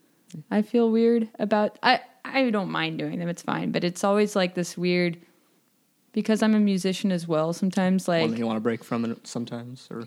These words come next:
Speaker 1: Or, um, I don't know. I just c-, sometimes feel like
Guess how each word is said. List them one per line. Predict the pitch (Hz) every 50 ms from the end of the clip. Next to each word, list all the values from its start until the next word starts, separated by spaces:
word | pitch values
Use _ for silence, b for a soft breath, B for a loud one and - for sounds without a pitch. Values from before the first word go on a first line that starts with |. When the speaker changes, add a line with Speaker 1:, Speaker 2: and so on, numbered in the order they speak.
| - -
Speaker 1:
Or, | 269 285 294 302 294 294 277 - -
um, | - 311 311 320 320 311 302 285 -
I | 311
don't | 320 311 294
know. | 269 233 208
I | 196 190
just | 185 196 185 - -
c-, | 208
sometimes | 185 - - 196 202 190 180 180 -
feel | - 185 175 170 165
like | 160 160 156 151 - - -